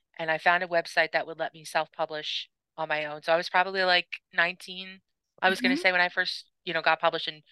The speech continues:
Speaker 1: was making money, quote unquote, but you, you know, you don't really make too much money doing,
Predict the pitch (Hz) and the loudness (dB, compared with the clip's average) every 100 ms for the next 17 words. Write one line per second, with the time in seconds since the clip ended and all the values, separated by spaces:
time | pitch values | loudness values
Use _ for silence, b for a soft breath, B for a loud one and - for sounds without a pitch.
0 | b b - 190 208 202 220 214 208 226 | b b -8 0 0 0 0 2 2 -2
1 | - 226 220 226 226 - 170 _ _ 175 | -6 -6 -6 -6 -6 -10 -20 _ _ -2
2 | 156 160 156 156 151 151 147 - 151 151 | 0 0 -4 -6 -10 -10 -12 -12 -8 -8
3 | - 151 151 143 147 147 | -6 -8 -8 -12 -12 -16